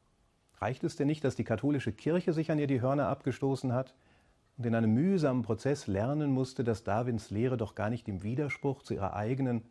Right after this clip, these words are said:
religiösen Weltdeutung steht? Dass es sich vielmehr um zwei verschiedene Blickwinkel auf ein und dasselbe Geschehen handelt?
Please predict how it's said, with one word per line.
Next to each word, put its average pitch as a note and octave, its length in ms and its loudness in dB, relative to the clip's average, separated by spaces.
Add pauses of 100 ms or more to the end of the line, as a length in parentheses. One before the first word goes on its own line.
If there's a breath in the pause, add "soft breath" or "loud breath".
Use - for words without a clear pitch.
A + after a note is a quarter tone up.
(140)
religiösen B2 640 0
Weltdeutung B2 540 -2
steht? A2+ 300 -6 (880 loud breath)
Dass - 200 -10
es A2+ 80 -4
sich A2+ 160 -4
vielmehr C#3+ 340 2
um A2+ 120 0
zwei B2+ 340 -2
verschiedene C3 500 -2
Blickwinkel B2 680 -2 (400 soft breath)
auf A2+ 160 -8
ein A#2+ 160 0
und A2+ 80 -2
dasselbe A2 480 -2
Geschehen A#2+ 420 -4
handelt? A#2+ 320 -4